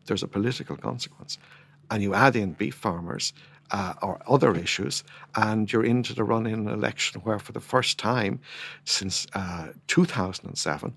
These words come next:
we will have a real contest. Twenty eleven wasn't a real contest. Twenty sixteen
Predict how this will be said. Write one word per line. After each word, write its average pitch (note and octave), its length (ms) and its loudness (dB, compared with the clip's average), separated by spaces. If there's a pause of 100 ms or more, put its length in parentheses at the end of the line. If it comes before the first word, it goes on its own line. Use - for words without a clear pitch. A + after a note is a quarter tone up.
(360)
we A#2+ 120 8
will A2+ 140 4
have A2+ 220 -2
a A2+ 80 0
real A2+ 320 -2
contest. - 680 -8 (160)
Twenty C3+ 300 2
eleven A2+ 340 2
wasn't - 300 -8
a - 40 -12
real - 200 -10
contest. - 600 -14 (360)
Twenty B2 260 6
sixteen A#2 640 4